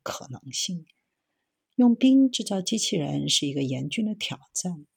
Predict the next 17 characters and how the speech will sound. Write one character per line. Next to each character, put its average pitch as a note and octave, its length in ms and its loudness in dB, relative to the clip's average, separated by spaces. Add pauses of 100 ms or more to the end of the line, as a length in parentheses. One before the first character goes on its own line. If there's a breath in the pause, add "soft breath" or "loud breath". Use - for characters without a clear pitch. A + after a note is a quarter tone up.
(160)
但 C#3+ 320 2
科 C#3 140 -6
学 E3+ 160 -6
家 G3 180 -2
们 G#3+ 140 2
认 D3+ 180 -2
为 - 440 -8
冰 A3 280 2
存 D#3 220 -2
在 F3+ 220 -2
于 D3+ 120 -2
大 F#3+ 200 -2
多 G#3+ 180 -4
数 - 160 -4
星 G3 220 -2
球 - 260 -8
上， G3+ 320 -2